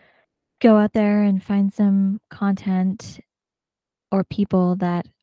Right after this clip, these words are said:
are like-minded. And I hope you continue tuning in here, because that is something that I will continue to be doing, is pushing myself to grow and pushing you to grow, um,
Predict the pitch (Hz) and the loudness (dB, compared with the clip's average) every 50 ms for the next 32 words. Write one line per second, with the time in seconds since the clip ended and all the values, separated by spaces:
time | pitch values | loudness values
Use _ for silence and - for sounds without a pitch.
0 | _ - 180 185 180 180 180 180 - - 190 175 175 175 175 190 202 214 220 226 | _ -4 -2 -2 -2 -2 -2 -4 -6 -6 -6 -4 -4 -2 -2 0 0 0 0 -2
1 | - _ _ _ _ _ _ _ _ _ - 214 208 208 202 196 220 220 233 220 | -4 _ _ _ _ _ _ _ _ _ -2 0 2 2 2 2 4 4 4 2
2 | - - 220 220 214 214 214 208 208 208 208 - - 214 202 202 196 196 196 190 | 2 0 2 4 4 4 4 4 4 2 0 -2 -4 -2 0 2 2 2 2 0
3 | - 202 190 190 185 180 180 180 180 180 180 175 190 - - 294 285 226 190 185 | 0 0 2 2 2 2 0 0 0 0 -2 -2 -4 -6 -4 -2 0 0 2 0
4 | 185 185 185 185 190 185 - 190 185 185 - 190 185 190 196 - 196 190 196 - | 0 -2 -2 -2 -4 -4 -2 -2 -2 -2 -2 -2 -2 -2 -2 -2 -4 -4 -4 -2
5 | - 180 180 185 185 180 180 180 180 - - - 190 185 180 180 180 180 180 185 | -4 -2 -2 0 0 0 0 0 -2 -4 -6 -6 -6 -4 -2 0 0 0 0 0
6 | 180 180 185 - 190 185 - - - 185 180 180 180 180 180 180 180 180 180 180 | 0 -2 -2 -2 -4 -4 -4 -4 -2 0 0 2 2 2 2 2 2 2 0 -2
7 | - - _ _ - - 208 190 180 190 185 175 - 180 180 180 190 220 262 302 | -4 -8 _ _ -8 -2 -2 0 0 0 -2 -2 0 0 2 4 4 4 4 2
8 | 311 - - _ - 190 190 185 - - - 196 190 - 202 196 190 190 190 - | 0 -4 -8 _ -2 -2 -2 -2 -2 -2 -2 -2 0 2 2 2 4 2 2 0
9 | 180 180 - - 196 180 - 170 165 165 175 180 196 196 - - - 175 170 - | -4 -6 -4 -6 -8 -4 -2 -2 0 0 2 2 2 0 0 0 -2 -2 -2 0
10 | - 190 175 - - 185 175 170 170 170 180 - _ _ _ _ _ _ _ _ | 0 -2 -2 0 0 0 0 2 0 -2 -2 -6 _ _ _ _ _ _ _ _
11 | _ _ _ _ _ _ _ _ - 190 208 220 226 226 220 - - 202 175 - | _ _ _ _ _ _ _ _ 0 4 6 8 8 8 6 4 0 -4 -2 0
12 | 180 175 170 170 170 170 170 180 - - _ _ _ _ _ _ _ _ _ _ | 0 2 2 2 2 0 0 -2 -4 -8 _ _ _ _ _ _ _ _ _ _
13 | _ _ _ - 185 180 180 185 190 202 190 190 208 214 | _ _ _ -10 -8 -6 -4 -4 -4 -6 -6 -8 -10 -12